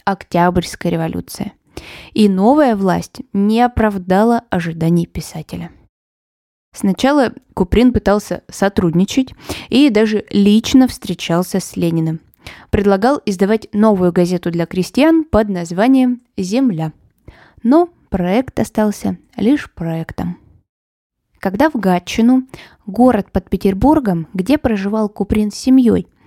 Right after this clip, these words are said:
пришла Белая армия, Александр Иванович становится её членом.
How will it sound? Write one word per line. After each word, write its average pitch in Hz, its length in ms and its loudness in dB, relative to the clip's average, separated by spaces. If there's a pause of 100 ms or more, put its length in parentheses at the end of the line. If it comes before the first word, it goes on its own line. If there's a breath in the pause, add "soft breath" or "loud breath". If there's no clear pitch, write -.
(280 soft breath)
пришла 226 480 2
Белая 180 380 -2 (100)
армия, 254 480 2 (480 soft breath)
Александр 185 640 -2
Иванович 262 540 0 (200)
становится 180 640 -4
её 160 240 -2
членом. 156 520 -6